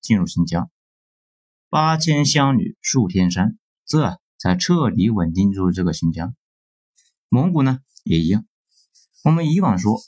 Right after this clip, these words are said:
汉唐都在蒙古高原上有个统治，时间呢，都不太长。尤其我们今天要讲的外蒙，只有元朝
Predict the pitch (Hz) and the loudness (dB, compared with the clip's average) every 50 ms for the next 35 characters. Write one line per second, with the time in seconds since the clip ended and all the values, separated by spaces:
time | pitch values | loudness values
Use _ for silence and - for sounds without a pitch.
0 | _ _ _ _ - - 202 190 139 104 90 90 - - 78 80 87 143 160 - | _ _ _ _ -2 0 2 2 2 0 0 -4 -6 -4 -2 0 0 0 -2 -4
1 | - _ - 117 107 117 107 92 87 85 95 139 139 117 82 85 - 117 113 104 | -8 _ -2 0 0 2 2 2 2 2 0 0 -2 -2 -6 -2 0 0 0 0
2 | 98 101 - 113 101 90 87 - - - - - - - _ - - 117 - - | 0 0 0 0 2 2 0 0 -2 -6 -8 -8 -14 -20 _ -10 -8 -8 -8 -10
3 | _ _ _ _ _ _ _ - - 95 95 98 117 113 113 110 110 - _ _ | _ _ _ _ _ _ _ -6 -4 -2 0 2 2 2 2 0 -4 -8 _ _
4 | _ _ _ 107 101 90 85 90 101 98 190 - - 80 165 160 - _ _ _ | _ _ _ 0 0 0 0 0 -2 -2 -2 -4 -4 -6 -6 -6 -10 _ _ _
5 | _ _ _ _ _ _ _ _ _ _ _ _ _ 120 151 180 175 170 165 - | _ _ _ _ _ _ _ _ _ _ _ _ _ 0 0 2 2 0 0 0
6 | 98 90 92 95 92 117 117 120 123 123 120 113 95 85 82 82 78 80 98 127 | 0 0 0 0 0 0 0 2 0 0 0 0 0 0 0 0 -2 -2 -2 -2
7 | 196 233 110 87 80 80 92 - _ _ _ _ _ _ _ _ _ _ _ _ | 0 0 0 -2 -2 -6 -12 -16 _ _ _ _ _ _ _ _ _ _ _ _
8 | _ _ - 180 196 180 147 120 95 87 80 90 135 175 180 180 - | _ _ 0 0 2 2 2 2 0 0 0 2 2 0 0 -2 -6